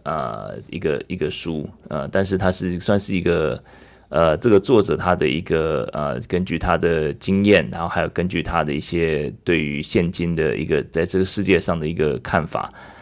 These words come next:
然后他的一个，呃，我觉得是还蛮好读的，也是，而且蛮有意思的。那我们今天就来导读一下吧。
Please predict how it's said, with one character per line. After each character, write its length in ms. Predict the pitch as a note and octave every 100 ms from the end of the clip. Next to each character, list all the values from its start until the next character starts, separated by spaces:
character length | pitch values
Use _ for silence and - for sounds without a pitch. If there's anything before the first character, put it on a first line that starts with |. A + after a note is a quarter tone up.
| - -
然 120 | F2
后 120 | D#2+
他 180 | - E2
的 100 | C2+
一 120 | D2+
个， 360 | E2+ D#2 D2+ C#2
呃， 260 | D2 C2+ -
我 100 | -
觉 140 | F2+
得 60 | F#2
是 100 | F#2+
还 140 | F2
蛮 160 | E2 E2+
好 200 | F2+ -
读 200 | B1 A1+
的， 80 |
也 100 | -
是， 180 | - - -
而 80 |
且 160 | F2+ F2+
蛮 160 | E2 D2+
有 80 |
意 160 | A#1+ C#2+
思 180 | - B1
的。 180 | A#1+ -
那 80 | D2
我 40 |
们 80 | C#2+
今 140 | D#2
天 140 | F2+ E2
就 100 | F#2
来 160 | E2+
导 220 | E2+ B1 B1+
读 200 | C2+ D2
一 40 |
下 240 | - F2+
吧。 240 | E2+ C2+